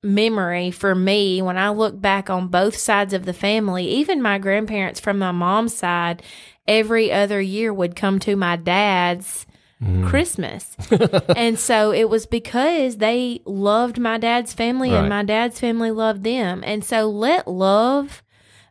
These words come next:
Speaker 1: be the most important thing that you bring to the table, because then any differences you have with the people that you're sitting with
Speaker 2: Right.
Speaker 1: will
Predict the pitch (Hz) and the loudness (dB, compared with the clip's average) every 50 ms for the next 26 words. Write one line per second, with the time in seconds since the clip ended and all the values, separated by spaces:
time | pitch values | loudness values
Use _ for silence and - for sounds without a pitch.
0 | - 190 185 220 240 269 262 254 240 202 202 214 202 196 190 190 196 202 220 247 | -8 -2 0 2 2 2 2 0 0 0 0 0 0 0 0 0 2 2 4 4
1 | 269 277 - - - 202 190 185 190 - - 226 233 226 220 196 - - - 214 | 2 2 0 -2 -2 0 0 0 0 0 2 2 2 2 0 -2 -4 -4 -4 -2
2 | 214 208 202 190 175 - 185 202 214 202 185 202 208 214 220 220 - 226 190 190 | -2 0 -2 -2 -4 -4 -6 -6 -6 -4 -2 -2 0 0 -2 -2 -2 -4 -4 -4
3 | 185 - - 185 190 214 208 233 240 233 208 208 202 - - 214 202 196 185 180 | -4 -4 -4 -4 -2 -2 -2 -2 -2 -2 0 -2 -2 0 0 -2 -2 -2 -2 0
4 | 220 233 240 226 - - _ - - 233 262 277 269 247 190 208 208 208 - 208 | 0 0 0 0 -2 -6 _ -6 -2 0 2 2 2 2 4 2 2 0 0 0
5 | 202 196 - 208 202 190 185 196 202 196 196 196 196 202 208 202 190 190 185 185 | 0 0 0 0 0 0 0 0 0 -2 -2 -2 -2 0 0 0 0 -2 -4 -4
6 | - 185 - - 214 202 202 202 196 196 - - 175 175 - - 208 214 226 226 | -6 -6 -4 -4 -4 -2 -2 -2 -2 -2 -2 -2 -6 -6 -4 -2 0 2 2 2
7 | 226 233 240 240 240 240 233 - 98 92 170 - 175 - - - - - _ _ | 2 2 2 2 2 2 0 0 0 0 0 0 -2 -8 -16 -20 -20 -20 _ _
8 | _ - 190 190 214 208 208 202 180 - | _ -6 0 2 2 4 2 2 -2 -6